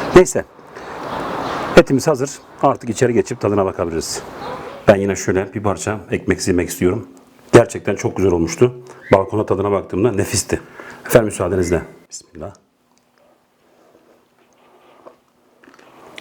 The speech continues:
Yani gerçekten çok yumuşak olmuş. Dediğim gibi, e, büyükbaş hayvanın zaten sırt kısmı kontrfile.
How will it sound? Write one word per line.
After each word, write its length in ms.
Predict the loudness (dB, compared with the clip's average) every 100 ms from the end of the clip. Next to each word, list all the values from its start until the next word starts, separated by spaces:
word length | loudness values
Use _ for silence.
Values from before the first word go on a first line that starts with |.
| -4 2
Yani 180 | 4 4
gerçekten 420 | 2 2 -4 -2
çok 160 | -2 -2
yumuşak 300 | 0 0 2
olmuş. 340 | 2 0 -6 -16 -16 -10 -10 -2 6
Dediğim 280 | 6 6 2
gibi, 200 | 0 -4 -8 -20 -20 -20 -20 -20 -20 -20 4
e, 280 | 6 6 4
büyükbaş 400 | 2 2 0 0
hayvanın 240 | -2 0 2
zaten 300 | 2 0 -4
sırt 220 | -4 -6
kısmı 360 | -4 0 -2 -4 -16 -20 -20 -6 2
kontrfile. 640 | 4 4 0 0 -2 -4